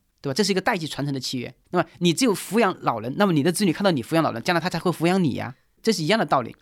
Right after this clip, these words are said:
人不可能是完美的，因为你总，你总是要经过三个阶段：少年时期、中年时期和老年时期，这是不可逃脱的规律。所以你不能说我要现在享受一切，这叫贴现，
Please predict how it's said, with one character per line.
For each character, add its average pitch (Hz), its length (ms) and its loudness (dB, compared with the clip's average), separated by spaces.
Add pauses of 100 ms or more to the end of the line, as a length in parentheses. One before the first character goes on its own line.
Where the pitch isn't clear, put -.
(140)
人 214 260 2
不 - 140 0
可 196 80 0
能 156 120 2
是 170 120 -4
完 131 160 -2
美 139 80 0
的， 147 60 0
因 240 100 6
为 320 40 8
你 240 120 6
总， 165 260 -2
你 214 100 6
总 170 240 0
是 - 60 -2
要 208 60 4
经 220 120 -2
过 214 80 2
三 214 160 0
个 185 80 0
阶 170 80 0
段： 170 220 -2 (320)
少 - 180 2
年 143 140 2
时 123 140 -4
期、 - 240 -10 (320)
中 233 120 4
年 175 160 4
时 131 120 -2
期 131 100 -4
和 131 100 -2
老 127 140 -2
年 127 140 -6
时 117 120 -4
期， - 220 -12 (140)
这 208 80 -4
是 185 80 -2
不 285 100 -6
可 160 100 0
逃 135 220 -4
脱 202 140 -2
的 156 100 0
规 151 180 2
律。 139 160 -4 (200)
所 - 160 0
以 240 40 4
你 180 260 0
不 233 140 2
能 226 100 2
说 202 180 2 (300)
我 147 140 0
要 180 60 4
现 254 140 0
在 196 80 2
享 135 140 -4
受 143 60 0
一 127 80 0
切， - 280 -4
这 175 80 -4
叫 180 120 0
贴 196 200 0
现， 196 240 -2